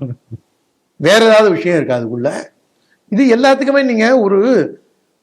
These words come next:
Speaker 2: அ-, அதை வந்து நார்மலைஸ் பண்ண ட்ரை பண்றாங்க.
Speaker 1: இல்ல, இப்ப இந்த குண்டு வெடிப்பையே கூட தமிழகத்துல இருக்கக்கூடிய ஊடகங்கள்ல இருக்கக்கூடிய, பணியாற்றக்கூடிய, விவாதங்கள்ல கலந்துக்கூடிய, இன்னைக்கு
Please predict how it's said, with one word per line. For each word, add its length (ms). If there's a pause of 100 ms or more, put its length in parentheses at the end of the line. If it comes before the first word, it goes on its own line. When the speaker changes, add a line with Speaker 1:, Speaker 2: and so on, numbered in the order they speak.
(380)
Speaker 2:
அ-, 100 (180)
அதை 200
வந்து 200 (320)
நார்மலைஸ் 560
பண்ண 140 (100)
ட்ரை 180
பண்றாங்க. 380
Speaker 1:
இல்ல, 160
இப்ப 100 (140)
இந்த 140 (120)
குண்டு 240
வெடிப்பையே 440
கூட 120 (500)
தமிழகத்துல 500
இருக்கக்கூடிய 400 (140)
ஊடகங்கள்ல 600
இருக்கக்கூடிய, 460 (120)
பணியாற்றக்கூடிய, 680 (160)
விவாதங்கள்ல 560
கலந்துக்கூடிய, 380 (600)
இன்னைக்கு 240